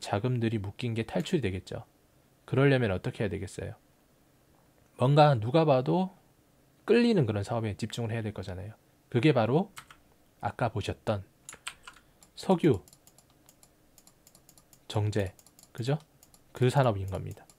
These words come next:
지금 핫하죠. 제가 그 끌고 올 수 있는 것들 중에 다 끌고 왔다고 얘기했잖아요. 보시면은 첫 번째가 바이오 제약이라 그랬죠. 바이오 제약. 두 번째가 엔에프티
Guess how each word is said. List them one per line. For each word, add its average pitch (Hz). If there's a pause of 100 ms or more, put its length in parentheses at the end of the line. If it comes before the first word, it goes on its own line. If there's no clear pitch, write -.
(1120)
지금 151
핫하죠. 208
제가 135 (480)
그 113 (120)
끌고 240
올 233
수 214
있는 143
것들 123
중에 110
다 -
끌고 190
왔다고 101
얘기했잖아요. 98 (200)
보시면은 117 (320)
첫 -
번째가 175
바이오 117
제약이라 101
그랬죠. 92 (400)
바이오 110
제약. 98 (1500)
두 120
번째가 131 (600)
엔에프티 160